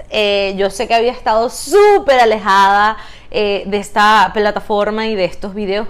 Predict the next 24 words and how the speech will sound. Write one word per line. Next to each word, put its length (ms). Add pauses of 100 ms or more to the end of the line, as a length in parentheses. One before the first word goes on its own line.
(120)
pero 540 (380)
he 120
vuelto 760
con 220
un 580
video 540
súper 680
interesante 1000
y 180
traté 320
de 100
hacerlo 580 (240)
más 200
corto 420
y 100
más 200
conciso 720 (360)
para 500
no 200
quitarles 520
mucho 460
de 80
su 140
tiempo 680